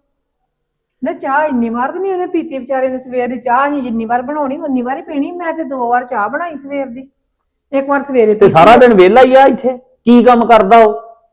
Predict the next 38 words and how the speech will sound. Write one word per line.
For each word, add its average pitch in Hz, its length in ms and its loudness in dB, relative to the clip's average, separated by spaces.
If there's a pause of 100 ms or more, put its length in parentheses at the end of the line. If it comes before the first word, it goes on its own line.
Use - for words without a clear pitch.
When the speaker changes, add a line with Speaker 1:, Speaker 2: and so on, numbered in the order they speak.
(300)
Speaker 2:
ਪੱਠੇ 226 220 4
ਵੇਖ 254 260 6
ਕਿਹੜੇ 262 240 4
ਵੇਲੇ 247 180 6
ਪਾਉਣ 214 300 2
ਗਿਆ, 220 140 6
ਉਹ 214 80 4
ਟਾਈਮ 208 300 2
ਆ 277 40 2
ਕੋਈ 294 140 0
ਪੱਠਿਆਂ 233 300 0
ਦਾ? 226 200 -2 (280)
ਇਹ 214 160 8
ਵੇਲੇ 247 120 6
ਤੇ 254 60 6
ਲੋਕੀ 240 260 6
ਦੋਹਰੇ 190 340 6
ਪੱਠੇ 208 300 2
ਪਾ 190 200 4
ਦਿੰਦੇ 170 300 0
ਆ। 160 60 -4 (800)
Speaker 1:
ਮੇਰੀ 262 240 -4
ਸੁਣੋ 240 280 -10
ਗੱਲ, 254 380 -12 (1700)
ਸਾਰਾ 226 240 -10
ਕੰਮ 247 280 -4
ਉਹੋ 226 160 -6
ਹੀ 294 80 -8
ਕਰਦਾ 233 380 -12
ਵਾ। 294 180 -16 (1000)
ਵਿਚਾਰਾ 247 300 -4
ਪੰਜ 240 300 -4
ਮਿੰਟ 240 180 -4
ਮੇਰੇ 240 200 -6
ਲਾਗੇ 233 240 -6
ਬਹਿ 214 260 -8
ਗਿਆ 262 120 -8
ਧੁੱਪੇ, 233 380 -12